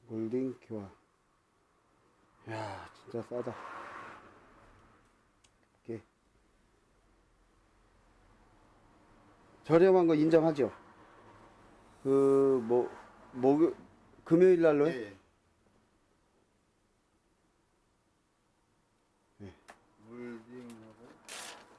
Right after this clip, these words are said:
Speaker 1: 판금 두 장. 캡티바이.
Speaker 2: 오만 원.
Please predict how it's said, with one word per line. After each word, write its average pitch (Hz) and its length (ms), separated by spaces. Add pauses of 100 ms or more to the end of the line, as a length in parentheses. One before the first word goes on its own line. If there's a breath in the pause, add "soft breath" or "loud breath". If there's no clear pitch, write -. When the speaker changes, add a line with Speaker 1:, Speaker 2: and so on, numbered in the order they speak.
(1080)
Speaker 1:
판금 190 360
두 131 140
장. 123 180 (460)
캡티바이. 104 340 (680)
Speaker 2:
오만 135 260
원. 123 140